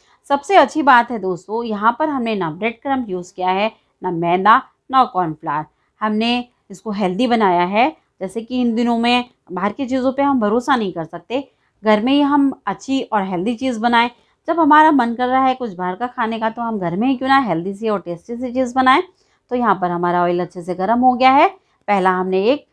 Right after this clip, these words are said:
टेस्ट करने के लिए डाल दिया, देखिए बढ़िया से सीख रहा है और फटा भी नहीं है। तो हम बाकी के भी इसमें डाल सकते हैं। यहाँ पर हमारी फ्लेम जो है हाई to मीडियम रहेगी,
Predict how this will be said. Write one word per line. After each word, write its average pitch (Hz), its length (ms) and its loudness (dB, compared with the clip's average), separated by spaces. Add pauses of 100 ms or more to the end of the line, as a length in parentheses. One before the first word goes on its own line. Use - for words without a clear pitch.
(420)
टेस्ट 196 260 -6
करने 165 260 -2
के 156 80 -10
लिए 160 140 -2
डाल 156 260 0
दिया, 240 280 4
देखिए 165 440 -4
बढ़िया 190 320 -2
से 196 180 -8
सीख 190 260 -10
रहा 214 140 4
है 277 220 2 (360)
और 170 200 -2
फटा 165 320 -4
भी 226 140 -4
नहीं 240 200 -2
है। 302 160 2 (460)
तो 190 60 -2
हम 190 220 -2
बाकी 180 300 -2
के 175 100 -6
भी 175 140 -2
इसमें 240 340 -2
डाल 185 220 2
सकते 165 320 -12
हैं। 165 200 -6 (380)
यहाँ 226 200 4
पर 294 100 0
हमारी 262 360 2
फ्लेम 233 340 -6
जो 233 100 -2
है 233 220 2
हाई 196 200 0
to 170 140 -10
मीडियम 180 420 -4
रहेगी, 254 440 0